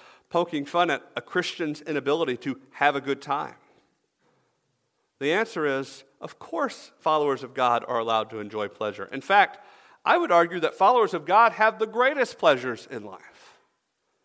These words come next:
This is because true disciples walking with God know and understand that pleasure isn't the pursuit. Pleasure isn't the goal.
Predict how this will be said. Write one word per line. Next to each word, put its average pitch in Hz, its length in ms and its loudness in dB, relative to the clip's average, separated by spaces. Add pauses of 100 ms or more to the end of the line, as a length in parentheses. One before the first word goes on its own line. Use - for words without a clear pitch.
(540)
This 247 220 2
is 302 100 -10
because 202 460 2 (400)
true 262 260 0
disciples 233 640 4
walking 196 360 2
with 180 160 -6
God 190 360 6 (280)
know 240 320 8
and 262 100 2
understand 214 680 0 (200)
that - 340 2
pleasure 277 720 4
isn't 247 400 2
the 220 100 0
pursuit. - 800 -2 (240)
Pleasure 277 680 6
isn't 254 440 2
the 208 80 2
goal. 196 640 6